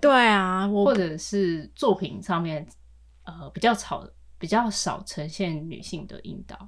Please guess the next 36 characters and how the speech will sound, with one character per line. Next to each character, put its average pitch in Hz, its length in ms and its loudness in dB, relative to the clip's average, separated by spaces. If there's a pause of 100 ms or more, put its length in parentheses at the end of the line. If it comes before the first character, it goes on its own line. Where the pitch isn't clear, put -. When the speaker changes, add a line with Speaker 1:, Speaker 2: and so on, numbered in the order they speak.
(120)
Speaker 2:
比 170 80 -6
较 180 220 0
多 160 260 -6
是 123 400 -10 (140)
男 151 160 -10
性 160 180 -6
的 - 100 -16
阴 - 240 -14
茎。 208 300 -14 (260)
Speaker 1:
对， 180 460 -2
就 247 140 -2
是 247 280 4
因 254 80 6
为， 262 280 6 (160)
因 247 120 4
为 254 180 10
在 214 520 6 (1120)
希-， - 300 2
古 196 260 2
希 247 220 -2
腊 220 180 4
罗 151 240 0
马 175 320 -6 (600)
的 190 120 6
雕 202 300 -2
塑 208 240 -4
上， 190 400 -8
Speaker 2:
<laughs> - 100 -20
公 202 220 2
构 208 80 -2
啊。 226 80 6
Speaker 1:
你 190 40 8
就 143 60 4
看 226 200 2
得 185 120 0
到。 190 280 2